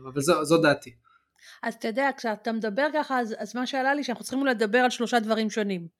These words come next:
Speaker 2: אחד על הזיהוי, על ההכרזה, ולה-, על ההכשרה,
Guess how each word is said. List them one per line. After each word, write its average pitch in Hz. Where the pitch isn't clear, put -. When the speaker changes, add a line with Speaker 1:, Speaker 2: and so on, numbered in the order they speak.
Speaker 2:
אחד 262
על 247
הזיהוי, 220
על 208
ההכרזה, 196
ולה-, 202
על 208
ההכשרה, 196